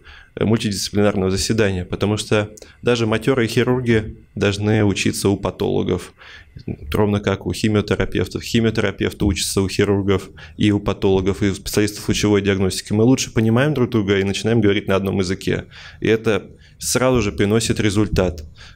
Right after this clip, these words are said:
Это ускоряет работу, это улучшает ее качество. Это, наверное,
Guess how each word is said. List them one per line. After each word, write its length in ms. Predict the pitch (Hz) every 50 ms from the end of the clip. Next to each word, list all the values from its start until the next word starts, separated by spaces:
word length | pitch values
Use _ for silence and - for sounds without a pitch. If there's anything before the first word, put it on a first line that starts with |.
| - -
Это 200 | - - - 113
ускоряет 480 | 104 - - 110 107 110 110 104 98 -
работу, 440 | - 95 90 90 98 92 78 -
это 160 | 90 78 95 98
улучшает 480 | 101 104 - - 104 104 98 92 -
ее 160 | 98 92 90
качество. 580 | - - - 92 - - - - - - - - - - - - -
Это, 180 | - - - 107
наверное, 380 | 110 110 110 110 107 107 -